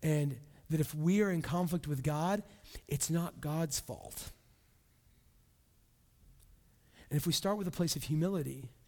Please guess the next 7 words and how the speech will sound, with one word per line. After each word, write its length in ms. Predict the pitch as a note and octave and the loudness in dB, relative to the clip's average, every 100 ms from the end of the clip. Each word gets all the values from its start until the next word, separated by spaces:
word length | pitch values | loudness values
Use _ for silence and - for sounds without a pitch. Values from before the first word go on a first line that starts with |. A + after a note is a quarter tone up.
| _ _ _ _ _ _ _ _ _ - - | _ _ _ _ _ _ _ _ _ -12 0
then 80 | |
we 60 | D#3+ | 2
have 100 | D#3+ | 4
an 80 | D#3+ | 2
understanding 760 | E3 D3 - F3+ F3 D#3 C#3+ - | 2 0 0 0 2 0 -2 -4
that, 240 | C#3+ C3+ - - - - - - - _ - | -4 -4 -10 -20 -20 -20 -20 -20 -20 _ -4
that 140 | D3+ | -2